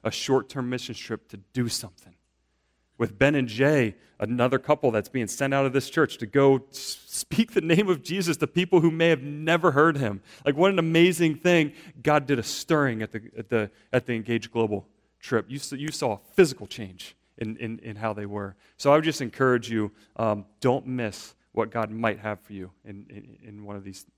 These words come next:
in one of these opportunities. Um, now let's get into the Word. Second Corinthians. We're gonna be in Second Corinthians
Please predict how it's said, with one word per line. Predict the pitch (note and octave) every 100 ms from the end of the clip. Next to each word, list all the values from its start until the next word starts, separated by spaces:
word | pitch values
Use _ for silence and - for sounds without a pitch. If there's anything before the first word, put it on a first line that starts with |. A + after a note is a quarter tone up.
| -
in | G#2+
one | G#2
of | G#2
these | G2+ -
opportunities. | A2+ G#2 G2+ A2 G2 F#2 G2+ - _ _ - - _ _ - G#2+
Um, | G2+ G2 F#2+ _ _ _ -
now | C3+
let's | D3 -
get | D3+
into | C#3
the | B2+
Word. | B2+ A2 - _ _
Second | - - - F3+ G3+ F#3
Corinthians. | - E3 E3+ D3 B2 A#2
We're |
gonna | D3+
be | D3
in | B2+
Second | D3+ D#3+ E3+
Corinthians | F3 D#3+ F#3 G3+ -